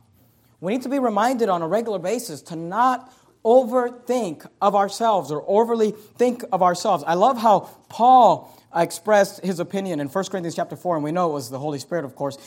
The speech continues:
But look at verse number six. First Corinthians chapter number four, look at verse number six. The Bible says this,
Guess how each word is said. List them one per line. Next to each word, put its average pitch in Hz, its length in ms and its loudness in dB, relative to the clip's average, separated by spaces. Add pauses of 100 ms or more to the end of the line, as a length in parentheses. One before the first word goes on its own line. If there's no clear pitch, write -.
(140)
But 170 60 -6
look 254 140 2
at 277 40 0
verse 254 180 -2
number 220 180 -4
six. - 320 -6
First 254 280 -6
Corinthians 247 440 -6
chapter 226 240 -4
number 196 160 -6
four, 175 300 -2 (240)
look 226 140 0
at 240 60 -6
verse - 360 -4
number 175 260 -4
six. - 320 -6
The - 40 -10
Bible 202 200 2
says 185 180 -4
this, 175 180 -2